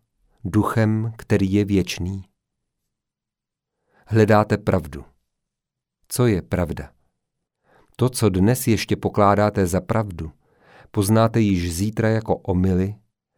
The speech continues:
abyste později v těchto omylech znovu objevili zrnka pravdy. Vždyť i zjevení z hůry mění své formy.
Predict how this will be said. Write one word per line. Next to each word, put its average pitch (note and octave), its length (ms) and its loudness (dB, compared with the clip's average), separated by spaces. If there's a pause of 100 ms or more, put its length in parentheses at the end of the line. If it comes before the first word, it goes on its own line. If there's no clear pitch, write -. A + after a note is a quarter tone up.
(300)
abyste G#2+ 380 0
později A2 560 0
v - 100 -16
těchto - 320 -6
omylech G#2 480 0
znovu G2 440 -2
objevili G#2+ 640 0
zrnka F#2+ 380 -2
pravdy. E2 440 -8 (1400)
Vždyť G#2+ 380 -2
i A2+ 100 2
zjevení A2+ 580 2
z F2 80 -6
hůry G2+ 440 -2 (120)
mění G2 440 4
své F2+ 300 -2
formy. D2 480 -10